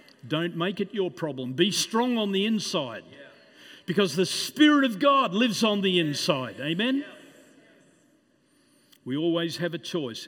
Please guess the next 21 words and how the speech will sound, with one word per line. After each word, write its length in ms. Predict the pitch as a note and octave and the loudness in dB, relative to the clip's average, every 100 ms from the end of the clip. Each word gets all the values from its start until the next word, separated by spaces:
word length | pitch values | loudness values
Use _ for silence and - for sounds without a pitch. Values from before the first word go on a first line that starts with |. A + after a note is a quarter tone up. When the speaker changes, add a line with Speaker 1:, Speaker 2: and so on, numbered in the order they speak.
| - | -8
Speaker 1:
Every 500 | E3+ G#3 G3+ G3+ G#3+ | 0 0 0 -8 -6
day 480 | G3 G3+ F#3 A#2 F#2+ - - - - D3+ | -4 -2 -2 -6 -10 -20 -20 -20 -10 -2
we 100 | D3+ | 0
can 300 | D3 C#3+ E3+ | 0 2 2
live 200 | G3+ D#3 | 0 -2
from 260 | G3 F3 | -2 0
the 100 | E3 | 0
voice 720 | D3+ C3 C3+ B3 D4 C4 - C4 | -2 -2 2 4 4 0 -4 -6
on 160 | A3+ A3+ | -4 -2
the 160 | G#3+ G#3 | 0 0
inside. 480 | A3 F#3+ D#3+ C3+ | -2 -2 -4 -6
Do 60 | C#3 | -4
you 60 | F#3+ | -4
know 100 | F#3 | -2
what? 160 | F3+ | -4
There's 180 | D#3 B2+ | -4 -6
a 80 | C3 | -8
voice 480 | A#2 E3 D#3+ - C#3 | -6 -4 -4 -6 -10
on 140 | C#3 | -8
the 120 | C#3 | -8
inside. 600 | C#3+ B2+ - A2 - _ | -8 -8 -10 -12 -14 _